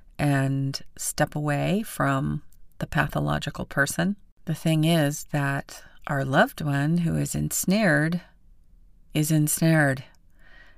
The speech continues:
And once someone is ensnared, we're under this sociopath spell,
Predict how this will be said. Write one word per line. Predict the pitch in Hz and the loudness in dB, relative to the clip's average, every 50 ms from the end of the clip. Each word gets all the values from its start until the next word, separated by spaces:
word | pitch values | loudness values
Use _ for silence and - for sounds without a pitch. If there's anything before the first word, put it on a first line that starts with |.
| - - | -14 -4
And | - - 147 147 | -2 0 2 2
once | 147 147 156 165 180 190 - | 2 4 4 4 4 4 0
someone | - - 165 165 156 147 147 147 - - | 0 0 2 2 4 4 2 0 0 0
is | - 156 156 151 151 | 0 0 0 0 0
ensnared, | - - 147 147 - - - - 247 277 208 156 143 156 196 240 - - - - - - - - - - - - - - - - - - - | -2 -2 -2 -2 -2 -4 -4 -2 0 2 4 4 4 2 2 -2 -4 -10 -18 -20 -20 -20 -20 -20 -20 -20 -20 -20 -20 -20 -20 -20 -20 -12 -4
we're | 156 160 156 151 147 139 147 - - | -2 2 4 4 4 4 2 2 2
under | - 165 170 170 170 165 170 165 160 160 | 2 4 4 4 4 4 2 2 0 0
this | 156 147 143 139 139 - | 0 0 0 0 0 -2
sociopath | - - - - 160 151 151 - - 156 147 - 151 143 143 - | -2 -4 -2 0 0 0 0 0 -4 -4 -4 -2 -2 -4 -2 -4
spell, | - - - - - - 151 147 143 135 135 135 143 - | -6 -8 -10 -8 -2 0 2 2 2 0 -2 -4 -6 -8